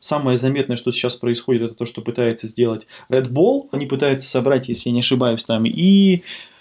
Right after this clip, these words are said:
а, и ребят, которые завязаны на,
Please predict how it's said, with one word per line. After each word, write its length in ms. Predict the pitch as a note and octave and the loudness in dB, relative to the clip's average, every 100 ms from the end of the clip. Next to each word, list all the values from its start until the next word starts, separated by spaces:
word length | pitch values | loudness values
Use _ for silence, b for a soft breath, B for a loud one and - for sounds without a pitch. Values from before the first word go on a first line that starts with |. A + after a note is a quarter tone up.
| B B B _ | B B B _
а, 340 | C#3 C3+ C3 C3+ | -2 0 0 2
и 120 | F3 | 4
ребят, 240 | F3 E3 | 4 2
которые 300 | D#3 - C#3+ | -4 -4 0
завязаны 500 | C3 C#3 C#3 C3+ C3+ | 2 2 2 2 2
на, 720 | C3 C3 B2+ B2 B2 B2 A#2+ | 4 4 2 2 2 2 0